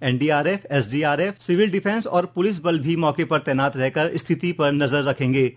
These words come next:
जिला आपदा प्रबंधन अधिकारी ऋषभ कुमार ने बताया कि यह मॉकड्रिल गृह मंत्रालय के निर्देशानुसार आयोजित की जा रही है। जिलाधिकारी कंट्रोलर के रूप में इसका संचालन करेंगे। उन्होंने आमजन से अपील की है कि इस दौरान किसी प्रकार की अफवाह या घबराहट में न आए।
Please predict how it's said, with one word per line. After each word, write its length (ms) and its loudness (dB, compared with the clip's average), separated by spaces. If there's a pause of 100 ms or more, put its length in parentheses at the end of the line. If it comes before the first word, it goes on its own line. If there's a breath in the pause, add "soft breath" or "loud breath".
जिला 200 0
आपदा 260 0
प्रबंधन 460 0
अधिकारी 480 0
ऋषभ 360 -2
कुमार 260 0
ने 140 2
बताया 440 -2
कि 260 -4
यह 120 0
मॉकड्रिल 500 -2 (100)
गृह 220 0
मंत्रालय 460 0
के 200 0
निर्देशानुसार 840 0
आयोजित 440 -2
की 180 -2
जा 140 2
रही 200 0
है। 260 0
जिलाधिकारी 580 0
कंट्रोलर 480 0
के 160 0
रूप 220 -2
में 180 2
इसका 280 -2
संचालन 460 0
करेंगे। 540 0
उन्होंने 380 0
आमजन 400 0
से 160 0
अपील 320 -2
की 200 -2
है 180 2
कि 160 -2
इस 200 -2
दौरान 360 0
किसी 300 -2
प्रकार 380 0
की 200 0
अफवाह 480 0
या 180 -2
घबराहट 500 0
में 140 0
न 80 -2
आए। 340 0